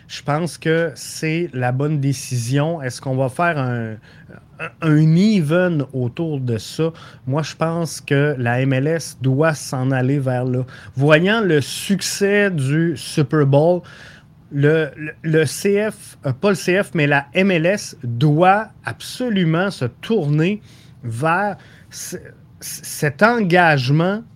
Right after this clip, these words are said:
du public envers l'événementiel sportif. Je pense que d'avoir un gros kick-off, d'avoir un gros match des étoiles, d'avoir un gros decision day,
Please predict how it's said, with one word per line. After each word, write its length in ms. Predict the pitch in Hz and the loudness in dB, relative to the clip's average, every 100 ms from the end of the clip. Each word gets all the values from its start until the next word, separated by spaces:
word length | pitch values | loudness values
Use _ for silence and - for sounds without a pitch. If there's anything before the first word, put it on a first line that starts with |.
| - _ - - - - - - - - - - - - - - - - | -20 _ -20 -20 -20 -20 -20 -20 -20 -20 -20 -20 -20 -20 -20 -20 -20 -6
du 160 | 123 | -4
public 600 | 127 185 147 151 202 214 - | 0 2 2 4 2 -2 -10
envers 640 | 135 147 139 151 175 175 - - - | -6 -2 0 2 2 0 -6 -14 -4
l'événementiel 1120 | 131 170 151 175 160 147 139 131 156 160 147 | -2 0 0 0 0 0 -2 -4 -4 -2 -2
sportif. 720 | - - - - - 131 123 - - - - - | -6 -8 -6 -6 -8 -8 -8 -10 -20 -20 -20 -10
Je 160 | 120 | -4
pense 420 | 135 123 196 196 | -2 0 0 -2
que 80 | - | -4
d'avoir 460 | 165 139 143 202 156 | -2 0 0 0 0
un 80 | 139 | -2
gros 320 | 127 143 185 | 0 -2 -2
kick-off, 720 | - 170 131 147 160 - - - - - | -4 -6 -2 0 -2 -4 -16 -20 -16 -2
d'avoir 360 | 143 143 190 | 0 2 2
un 140 | 170 147 | 2 0
gros 400 | 131 131 175 208 | 0 2 4 4
match 440 | 175 185 190 - 151 | 2 0 -2 -6 -2
des 240 | 143 143 | -2 -2
étoiles, 500 | 143 143 151 156 160 - - - - | -2 -2 0 0 -2 -8 -20 -16 -2
d'avoir 480 | 156 151 151 202 175 | 2 2 4 2 4
un 140 | 160 | 2
gros 340 | 143 151 214 | 2 2 2
decision 680 | 175 170 151 175 143 160 156 | 2 -2 -2 -2 0 0 2
day, 320 | 143 143 156 | 2 2 0